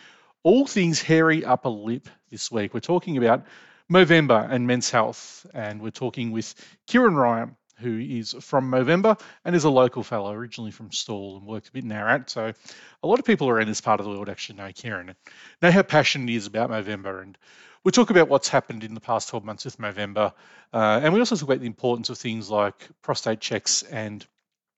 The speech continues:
also, uh, testicular cancer as well, which are other issues that Movember raises money for, alongside men's mental health. Uh, we talk about what sort of mustaches we might, uh,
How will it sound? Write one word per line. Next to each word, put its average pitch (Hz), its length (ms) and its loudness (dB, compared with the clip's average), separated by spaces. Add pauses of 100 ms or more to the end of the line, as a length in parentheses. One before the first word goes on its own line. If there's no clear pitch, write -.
(260)
also, 123 380 4
uh, 117 160 6 (360)
testicular 151 720 4
cancer 120 420 -2
as 104 140 -4
well, 110 200 4
which 107 200 -6
are 147 160 2
other 160 340 2 (100)
issues 113 360 -6
that 123 100 -6
Movember 104 460 -2 (480)
raises 107 280 2
money 143 180 0
for, 135 260 0
alongside 156 500 -2
men's 95 320 -16
mental 110 240 -12
health. 104 380 -6 (680)
Uh, 113 240 0
we 147 140 2
talk 185 240 2
about 135 260 6 (440)
what 151 120 -4
sort 131 180 0
of 104 80 -2
mustaches 156 520 0
we 170 80 -6
might, 156 360 -4
uh, 143 360 2